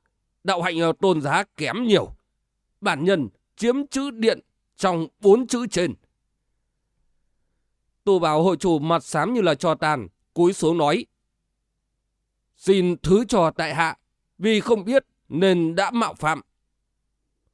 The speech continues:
"Quách Vân Hương, bản nhân muốn đem thạch Phật đi." "Không được." Diệu Thủ tiên sinh chau mày nói:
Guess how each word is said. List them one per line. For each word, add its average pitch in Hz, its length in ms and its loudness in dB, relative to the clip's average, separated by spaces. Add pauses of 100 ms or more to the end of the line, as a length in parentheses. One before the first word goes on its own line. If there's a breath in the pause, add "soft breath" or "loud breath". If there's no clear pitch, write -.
(1080)
"Quách 208 200 -4
Vân 160 240 -2
Hương, 165 240 2 (640)
bản 170 280 -4
nhân 165 260 -2 (120)
muốn 247 240 2
đem 233 200 0 (100)
thạch 185 140 -10 (120)
Phật - 200 -2
đi." 160 240 0 (2000)
"Không 240 300 0
được." 202 240 2 (1600)
Diệu 175 180 2
Thủ 160 220 0
tiên 170 220 0
sinh 175 280 -2
chau 175 200 0
mày 151 180 0
nói: 131 300 -2